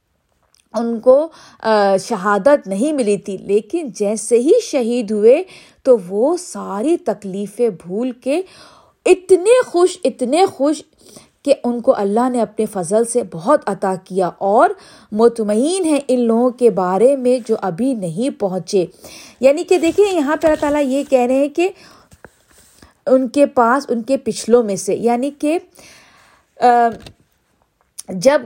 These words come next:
کوئی شہید ہو کے چلا جاتا ہے دنیا سے تو وہ دنیا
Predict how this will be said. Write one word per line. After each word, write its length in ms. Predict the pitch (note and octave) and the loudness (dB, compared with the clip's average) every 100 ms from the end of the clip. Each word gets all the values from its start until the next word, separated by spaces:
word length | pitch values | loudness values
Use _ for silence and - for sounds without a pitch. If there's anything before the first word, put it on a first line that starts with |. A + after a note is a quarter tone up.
| - | 2
کوئی 200 | C4 C#4 | 2 2
شہید 540 | - G#3 F3+ D4+ F#4 | 0 -2 0 0 2
ہو 180 | C4 B3+ | 4 4
کے 300 | B3+ B3+ B3+ B3 | 4 4 4 2
چلا 320 | - F#3+ B3+ E4 | -2 2 4 2
جاتا 300 | B3 G#3+ A3+ | 0 -2 -2
ہے 80 | A3 | -2
دنیا 460 | G3 F#3 G3 B3 B3 | -4 -6 -4 -6 -6
سے 220 | - B3 | -4 -4
تو 220 | B3 C#4 G3+ F#3 | -2 -6 -6 -4
وہ 300 | G#3 C4+ E4+ | 2 2 2
دنیا 540 | F3+ - G#3+ A3 C#4 | -2 -2 -2 0 0